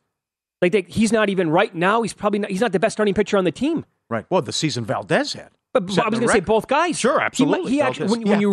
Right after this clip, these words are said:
Speaker 1: realistically look at it right now, let's say that, uh,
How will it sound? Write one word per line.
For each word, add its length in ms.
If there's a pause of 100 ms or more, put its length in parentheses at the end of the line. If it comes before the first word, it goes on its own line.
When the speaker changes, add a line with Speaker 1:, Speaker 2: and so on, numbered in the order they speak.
Speaker 1:
realistically 640
look 220
at 100
it 60
right 260
now, 400 (540)
let's 160
say 200
that, 220
uh, 380